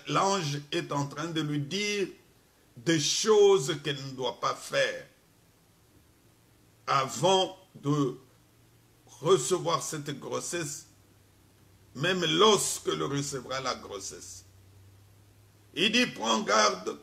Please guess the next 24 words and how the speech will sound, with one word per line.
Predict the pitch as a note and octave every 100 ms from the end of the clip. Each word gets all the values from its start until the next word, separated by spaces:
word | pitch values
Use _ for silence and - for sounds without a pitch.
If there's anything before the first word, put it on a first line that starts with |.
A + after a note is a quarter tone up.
| -
ne | B2+ D#3+
bois | D#3 F#3+ F#3+
ni | F3+ G3
vin, | D#3+ C#3+ E3 - - _ _ _ _ _ _ _ _ -
ni | C#3+ F3+
liqueur | E3+ D3 F3 D3
forte, | - G3+ F3 C#3+ - - _ _ _ _ _ _ _
et | D#3 F3+
ne | F3+
mange | E3+ F3+ F3+ C#3+
rien | D3 C#3+ E3
d'impur, | E3 D3 C#3 C#3+ E3+ F3+ C#3+ - - _ _ _ _ _
car | D#3+ C#3+ -
tu | D3+
deviendras | C3+ B2+ B2+ B2 A#2+ C3+ C3 -
enceinte | C#3 C3 B2+ - C#3+ C#3+ C#3+ C#3+ -
et | C3+ C#3
tu | C3
enfanteras | A2 G#2+ A2 A2 A2 A2+ A#2 - -
un | A2 G2
fils. » | - - - - _ _ B2
L'ange | D#3+ B3 A3+ D#3
lui | D#3+ D#3+ D#3+
donne | C#3+ G3 F#3+ D#3